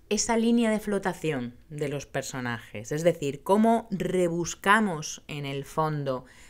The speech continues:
de esos personajes para hallar su psicología profunda y crearlos desde ahí, desde el ochenta por ciento que no se ven?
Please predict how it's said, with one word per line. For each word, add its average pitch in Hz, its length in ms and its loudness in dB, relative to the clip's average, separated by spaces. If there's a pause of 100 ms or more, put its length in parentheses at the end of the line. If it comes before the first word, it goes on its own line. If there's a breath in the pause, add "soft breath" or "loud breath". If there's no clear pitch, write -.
de 160 120 0
esos 156 180 -6
personajes 147 560 -8
para 156 220 0
hallar 170 220 -2
su 190 160 -4
psicología 156 640 -2
profunda 143 500 -4
y 135 80 -4
crearlos 156 720 0
desde 151 400 -2
ahí, 165 320 -2
desde 147 420 0
el 170 180 2
ochenta 170 480 -2
por 151 140 -4
ciento 135 400 -6
que 120 100 -10
no 120 120 -8
se 117 160 -12
ven? 101 240 -12